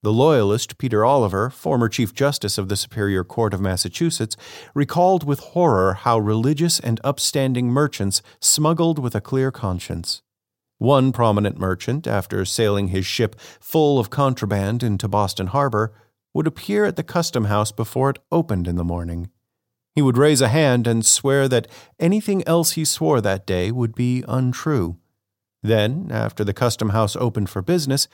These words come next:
this merchant would swear before an officer that his contraband-laden ship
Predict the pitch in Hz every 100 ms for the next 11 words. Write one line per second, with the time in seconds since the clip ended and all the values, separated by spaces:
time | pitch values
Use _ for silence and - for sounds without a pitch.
0 | - _ _ - 185 170 156 170 160 165
1 | - - 139 131 135 143 131 139 143 113
2 | 104 - 123 120 107 117 - 107 104 120
3 | 110 110 107 101 107 131 - 107 104